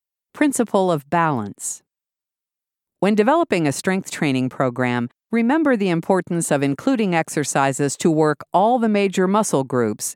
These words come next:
in both the upper and lower body. Also, most muscles are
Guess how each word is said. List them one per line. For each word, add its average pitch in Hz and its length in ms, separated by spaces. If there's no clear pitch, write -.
in 160 160
both 147 240
the 143 220
upper 135 400
and 139 240
lower 156 340
body. 135 540
Also, 180 460
most 185 360
muscles 208 540
are 139 240